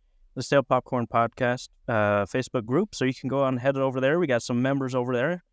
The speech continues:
If you're a part of it, thanks for already joining, and, uh, go ahead and join there. We got some,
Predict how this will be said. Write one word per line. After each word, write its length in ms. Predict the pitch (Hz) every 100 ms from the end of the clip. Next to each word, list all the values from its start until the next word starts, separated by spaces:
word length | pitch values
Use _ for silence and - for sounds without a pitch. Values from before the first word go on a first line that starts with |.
| _ _
If 160 | 123 -
you're 100 | 139
a 40 |
part 240 | - 202 185
of 60 |
it, 120 | 175 -
thanks 180 | 156 -
for 220 | 131 127
already 260 | 135 120
joining, 460 | 101 123 147 131 156 - - 127
and, 380 | 107 107 110 107
uh, 240 | 107 107 - _ _ _ -
go 100 | 180
ahead 180 | 196 185
and 160 | 170
join 240 | 175 185 175
there. 180 | 185
We 60 | 170
got 160 | 143 139
some, 340 | 143 127